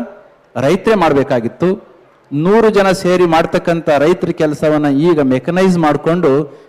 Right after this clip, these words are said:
ಕೇವಲ ಒಂದ್ ಮೂರ್ನಾಲ್ಕು ಜನಗಳು ಸೇರಿ ಆ ರೈತರ ಕೆಲಸವನ್ನ ಮಾಡ್ಲಿಕ್ಕೆ ಅವಕಾಶ ಇದೆ.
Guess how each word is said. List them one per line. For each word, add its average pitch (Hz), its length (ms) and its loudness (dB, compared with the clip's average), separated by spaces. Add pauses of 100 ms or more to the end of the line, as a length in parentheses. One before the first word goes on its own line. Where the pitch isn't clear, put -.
(160)
ಕೇವಲ 180 300 4
ಒಂದ್ 156 300 0
ಮೂರ್ನಾಲ್ಕು 180 540 0
ಜನಗಳು 156 400 2
ಸೇರಿ 156 680 -2 (220)
ಆ 147 320 4
ರೈತರ 165 340 0
ಕೆಲಸವನ್ನ 151 540 -2
ಮಾಡ್ಲಿಕ್ಕೆ 139 460 -2
ಅವಕಾಶ 143 360 -2
ಇದೆ. 156 540 -4